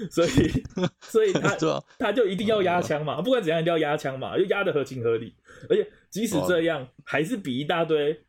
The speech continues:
Speaker 1: 软烂的男主角有价值得多。我是觉得我非常佩服这一点，这个描述。就是
Speaker 2: 嗯。
Speaker 1: 唐三藏他，他的人设我觉得是非常有魅力的，就是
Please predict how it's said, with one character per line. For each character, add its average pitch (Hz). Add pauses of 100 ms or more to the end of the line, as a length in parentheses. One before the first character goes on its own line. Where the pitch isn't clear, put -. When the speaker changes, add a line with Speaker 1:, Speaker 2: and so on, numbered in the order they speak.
(160)
Speaker 1:
软 127
烂 156
的 131
男 123
主 131
角 104
有 110
价 139
值 104
得 92
多。 92
我 123
是 180
觉 147
得 120
我 123
非 147
常 156
佩 139
服 104
这 98
一 98
点， -
这 123
个 107
描 87
述。 - (460)
就 156
是 160
Speaker 2:
嗯。 92 (360)
Speaker 1:
唐 151
三 175
藏 156
他， 151 (120)
他 156 (220)
的 117
人 104
设 131
我 95
觉 95
得 95
是 104
非 123
常 98
有 87
魅 95
力 90
的， -
就 104
是 101